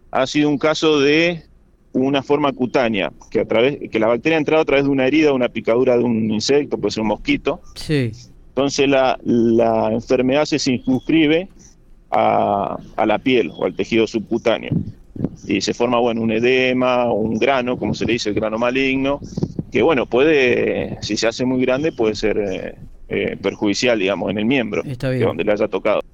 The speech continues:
Speaker 1: Pero bueno, eh, yo quiero, ya que me dan esta posibilidad,
Speaker 2: Sí.
Speaker 1: comentar un poco acerca de las maniobras de prevención, que es lo más importante. En este
Speaker 2: Totalmente.
Speaker 1: caso se dio en Guatraché, puede ser por esta razón que les comentaba.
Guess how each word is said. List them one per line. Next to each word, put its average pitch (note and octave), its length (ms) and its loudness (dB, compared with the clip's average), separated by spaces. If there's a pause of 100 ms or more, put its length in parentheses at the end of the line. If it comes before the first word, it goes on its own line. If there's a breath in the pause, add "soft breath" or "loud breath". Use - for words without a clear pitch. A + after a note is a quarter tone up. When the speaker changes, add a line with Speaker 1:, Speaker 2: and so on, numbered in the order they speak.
(100)
Speaker 1:
Pero D3 220 4
bueno, D3 320 2 (100)
eh, B2+ 360 2 (380 loud breath)
yo E3 240 0
quiero, G#3 500 2 (360)
ya C3+ 160 0
que C3+ 120 -4
me C#3 80 2
dan D3 120 0
esta C3 220 0
posibilidad, C#3 680 2
Speaker 2:
Sí. E3+ 280 -2 (800)
Speaker 1:
comentar C3+ 480 2
un F3+ 120 -2
poco F#3+ 500 2 (100)
acerca E3 580 2
de A#2 400 4
las G#2+ 140 -2
maniobras C3+ 460 2
de B2+ 120 2
prevención, A#2 600 0
que C3 100 -6
es B2+ 60 0
lo B2+ 80 0
más C3 160 -2
importante. A#2 560 -2
En B2 60 0
este D3 160 -2
Speaker 2:
Totalmente. D#3+ 220 4
Speaker 1:
caso A#2+ 100 0
se D3+ 80 0
dio D3+ 140 2
en D#3+ 80 -2
Guatraché, D3+ 680 2 (480)
puede A#2+ 220 2
ser C3 200 0
por B2+ 160 0
esta C3 160 -2
razón A#2+ 300 -2
que A#2+ 100 0
les A2 120 -4
comentaba. C3+ 640 0